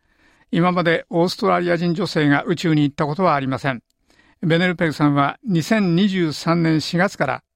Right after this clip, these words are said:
ドイツにあるヨーロッパ宇宙局で訓練を始めました。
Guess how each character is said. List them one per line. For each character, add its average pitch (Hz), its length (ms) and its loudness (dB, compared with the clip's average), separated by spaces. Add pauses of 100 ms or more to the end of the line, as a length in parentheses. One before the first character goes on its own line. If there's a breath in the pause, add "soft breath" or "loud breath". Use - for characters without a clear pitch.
ド 175 120 2
イ 170 60 0
ツ 170 100 -6
に 147 120 2
あ 139 80 0
る 147 220 -2
ヨ 180 200 2
ー - 20 0
ロ 196 80 0
ッ 175 40 -6
パ - 220 -2
宇 175 160 -4
宙 202 220 -4
局 139 200 -4
で 131 140 -2
訓 170 200 2
練 127 200 0
を 123 40 -4
始 143 180 -4
め 135 100 0
ま 123 100 -4
し - 80 -12
た。 - 180 -6